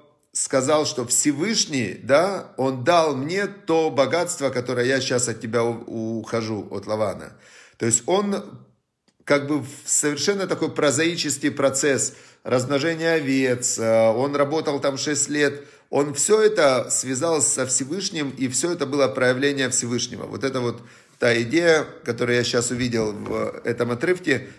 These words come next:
которая подтверждает, что есть такой путь служения Всевышнему,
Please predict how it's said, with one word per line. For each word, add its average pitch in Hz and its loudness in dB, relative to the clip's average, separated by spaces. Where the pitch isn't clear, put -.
которая 131 4
подтверждает, 131 2
что - -2
есть 117 2
такой 110 -2
путь 120 -6
служения 110 -2
Всевышнему, 135 -4